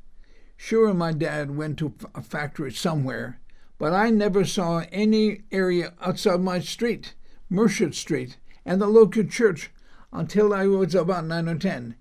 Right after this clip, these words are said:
And even then, it was only to go to the movie theater downtown, which was a huge street and a little frightening.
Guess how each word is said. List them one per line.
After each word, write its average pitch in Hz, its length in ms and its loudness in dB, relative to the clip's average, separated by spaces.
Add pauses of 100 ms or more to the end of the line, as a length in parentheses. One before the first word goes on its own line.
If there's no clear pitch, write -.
(300)
And 196 220 0
even 240 320 2
then, 185 540 0 (240)
it 165 60 -2
was 160 340 -2
only 220 400 2
to 180 160 2
go 180 220 2
to 175 200 0
the 165 140 2
movie 196 360 4
theater 175 460 2
downtown, 160 800 -2 (400)
which 170 260 0
was 175 320 4
a 170 100 2
huge 208 500 -2
street 131 400 -4 (400)
and 220 320 2
a 175 80 6
little 160 400 2
frightening. 135 480 -10